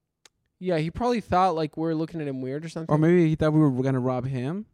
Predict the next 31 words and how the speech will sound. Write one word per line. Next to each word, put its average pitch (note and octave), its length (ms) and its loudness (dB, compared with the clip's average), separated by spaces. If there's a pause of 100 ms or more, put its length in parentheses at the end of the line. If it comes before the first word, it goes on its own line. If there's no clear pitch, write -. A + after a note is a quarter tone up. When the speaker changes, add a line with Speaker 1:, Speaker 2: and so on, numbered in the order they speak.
(920)
Speaker 1:
Uh, B2+ 340 -12
I C#3 100 -12
don't D3 160 -6
think B2+ 380 -12 (120)
we C#3 200 -4
had B2+ 200 -6
the B2+ 80 -8
robbers F#2+ 760 -8
kind B2+ 180 -10
of A#2+ 100 -14 (120)
vibe, F2 320 -14
you B2+ 80 -12
know C3 100 -12
what C3 60 -12
I C3 40 -12
mean? C3+ 280 -12 (160)
Speaker 2:
I B2+ 100 -4
could D#4 160 -10
rob C#3+ 240 -6
somebody. D3 460 -6 (600)
Speaker 1:
I C3+ 80 -8
don't B2+ 140 -10
think - 220 -14
you A#2+ 80 -16
could. B2+ 320 -16 (440)
Speaker 2:
I C#3 60 -14
could D#3+ 220 -8
if D3 100 -6
I B2 40 -4
wanted B2 480 -2
to. - 280 -14